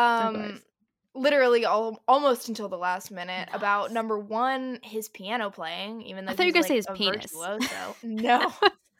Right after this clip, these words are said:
Speaker 2: No, about his piano playing. He's, like, a virtuoso piano player, but there's something wrong with his hand. It's all, like, swollen and
Speaker 1: Oh.
Speaker 2: messed up, and so he's supposed to be resting it, and she's been helping him take care of it, but he never told her that i-,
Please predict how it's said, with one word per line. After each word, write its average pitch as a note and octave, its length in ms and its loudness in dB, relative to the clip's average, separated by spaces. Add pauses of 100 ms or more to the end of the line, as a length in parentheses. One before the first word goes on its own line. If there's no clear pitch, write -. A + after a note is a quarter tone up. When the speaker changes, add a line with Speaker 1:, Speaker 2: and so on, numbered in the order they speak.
(460)
Speaker 2:
No, A#3+ 240 4
about A#3 220 0
his A3+ 180 -4
piano A3+ 420 -2
playing. F#3+ 400 -2
He's, A3+ 200 -8
like, A3 160 -4
a A3 40 -2
virtuoso G#3+ 600 -4
piano G3+ 380 -6
player, F#3 300 -2
but F3 220 -10
there's F#3 220 -10
something G3+ 280 -10
wrong G3 180 -2
with F#3+ 100 -10
his F#3+ 160 -14
hand. F#3 420 -8
It's G#3 120 -10
all, G3 160 -4
like, F#3+ 220 -8
swollen F#3 440 -6
and F3+ 120 -8
Speaker 1:
Oh. F3+ 40 -14
Speaker 2:
messed E3+ 320 -12
up, F3+ 240 -4
and G3 140 -16
so F#3 160 -14
he's F#3+ 200 -18
supposed F#3 340 -14
to E3+ 60 -20
be D3 140 -14
resting G3 520 -12
it, G#3 180 -8
and G#3+ 100 -12
she's F#3 220 -18
been F3+ 160 -16
helping F3+ 320 -10
him F3 120 -16
take F#3 200 -20
care D3+ 220 -12
of D#3+ 80 -14
it, G3 140 -10
but G3 100 -14
he F#3 140 -16
never E3+ 500 -10
told D#3+ 240 -16
her E3+ 200 -10
that D#3+ 200 -14 (420)
i-, G3+ 80 -20